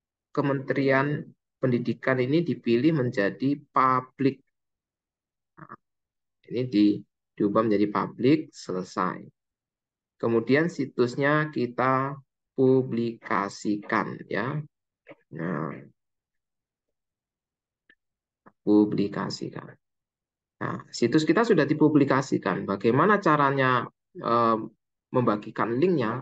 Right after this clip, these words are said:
Nah, ini di sini. Kita klik salin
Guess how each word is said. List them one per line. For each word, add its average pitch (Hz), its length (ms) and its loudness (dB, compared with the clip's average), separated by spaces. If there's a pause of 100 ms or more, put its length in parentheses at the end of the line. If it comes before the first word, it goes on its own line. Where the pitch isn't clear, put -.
Nah, 90 160 -6
ini 101 240 -2
di - 80 -14
sini. - 240 -6
Kita - 800 -10 (560)
klik 196 320 2 (1300)
salin 101 640 2